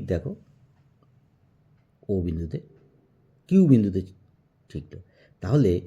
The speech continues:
ও আর কিউ, এটা কি হলো? রুট থ্রি। কি?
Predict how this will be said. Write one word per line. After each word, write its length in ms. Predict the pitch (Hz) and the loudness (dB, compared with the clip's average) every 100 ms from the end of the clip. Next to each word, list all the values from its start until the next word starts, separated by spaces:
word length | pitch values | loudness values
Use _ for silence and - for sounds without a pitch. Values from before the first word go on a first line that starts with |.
| - _ _ _ _ - | -16 _ _ _ _ 0
ও 160 | 127 139 156 175 190 - _ _ _ _ | 4 6 6 6 2 -2 _ _ _ _
আর 180 | 104 98 92 - | -2 -2 -4 -8
কিউ, 240 | 104 104 69 - _ _ _ _ _ _ _ _ _ | -4 -4 -6 -14 _ _ _ _ _ _ _ _ _
এটা 160 | 196 107 | -6 -4
কি 140 | - 120 | -2 0
হলো? 180 | 127 202 - _ _ _ _ _ 92 90 | 0 -2 -10 _ _ _ _ _ -2 0
রুট 220 | 101 123 - - _ | 4 2 2 -14 _
থ্রি। 220 | - 156 165 165 _ _ _ _ _ _ _ _ _ _ _ _ _ _ _ _ _ _ _ _ _ _ | -2 0 0 -4 _ _ _ _ _ _ _ _ _ _ _ _ _ _ _ _ _ _ _ _ _ _
কি? 120 | 160 | -8